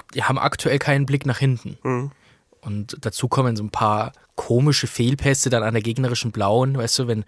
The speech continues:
Speaker 2: Ja,
Speaker 1: so
Speaker 2: ja.
Speaker 1: D two D, ähm, wo ich dann einfach mir denke, hä, den kannst du doch in dieser Situation nicht spielen.
Speaker 2: Vor allem, und vor allem von Spielern, die jetzt nicht seit drei Jahren professionelles Eishockey spielen,
Speaker 1: Ja,
Speaker 2: sondern
Speaker 1: total.
Speaker 2: wirklich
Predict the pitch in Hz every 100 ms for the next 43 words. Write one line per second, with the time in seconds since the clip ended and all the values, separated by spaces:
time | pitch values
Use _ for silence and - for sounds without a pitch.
0 | - - 98 104 82 131 131 117 127 147
1 | 139 - - - 113 107 107 113 - 113
2 | 113 104 123 110 98 117 107 117 117 113
3 | 110 120 78 - 135 - - - - 110
4 | - 139 156 151 135 131 123 135 120 131
5 | 120 110 - 139 139 120 - - 156 151
6 | 104 - _ - - - 117 - - 147
7 | 120 - - _ - - 107 117 131 -
8 | 139 127 120 - 127 151 110 123 143 -
9 | - - _ - 113 117 - 117 143 -
10 | 127 123 110 131 123 120 127 143 _ _
11 | _ _ _ _ 113 117 113 104 113 -
12 | 113 123 117 - 113 - 147 104 87 139
13 | _ _ - 104 117 123 117 127